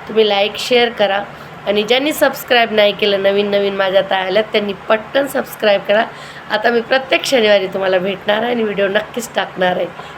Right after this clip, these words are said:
मी गावी गेले होते, सुट्टीवर होते, म्हणून मी व्हिडिओ टाकले नाही, पूर्णपणे आराम केला. धन्यवाद तायांनो, सगळ्यांना माझा गोड गोड नमस्कार. वाढीव पगार आलेला आहे, मज्जा करा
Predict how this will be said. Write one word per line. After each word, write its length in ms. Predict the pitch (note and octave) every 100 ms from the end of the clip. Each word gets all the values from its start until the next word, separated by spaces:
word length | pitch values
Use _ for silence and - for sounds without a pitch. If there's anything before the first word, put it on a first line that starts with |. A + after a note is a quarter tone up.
| -
मी 60 | G3+ F#3+
गावी 300 | G3 G3+ B3
गेले 220 | C4 C4+
होते, 200 | C4+ C#4
सुट्टीवर 540 | - A#3 - G3+ G3
होते, 320 | F3 F3+ F3
म्हणून 440 | F3 F#3 F#3+ G#3 A#3 A3+
मी 140 | G#3+
व्हिडिओ 240 | G3+ F#3+ G3
टाकले 340 | - - G#3+ G#3+
नाही, 200 | A#3+ C4+ - - - -
पूर्णपणे 480 | A#3+ A#3 A#3 A3+ G3
आराम 300 | F#3 F3+ F3+ E3+
केला. 180 | F3+ F3 E3+ - - - -
धन्यवाद 380 | A3 B3 C4+ C4+ C4
तायांनो, 440 | A#3 A3 G#3+ G#3 G#3+ G#3+ G#3 G#3+ - - - -
सगळ्यांना 500 | G#3 G#3 A3 A3+ A3
माझा 340 | G#3 G3+ G3+ G3+ F#3+
गोड 320 | G#3+ A3 A3 F#3+
गोड 240 | G#3 A3
नमस्कार. 840 | G3+ G3 G3 F#3+ - - A3+ G3+ F#3 - - - - -
वाढीव 360 | G#3 G#3 G#3 A3+
पगार 360 | A3 A3 G#3+
आलेला 360 | G#3+ G#3+ A3 A#3
आहे, 180 | C4+ C#4
मज्जा 420 | A3 G3+ F3 G3+
करा 320 | G3 G3+ G3+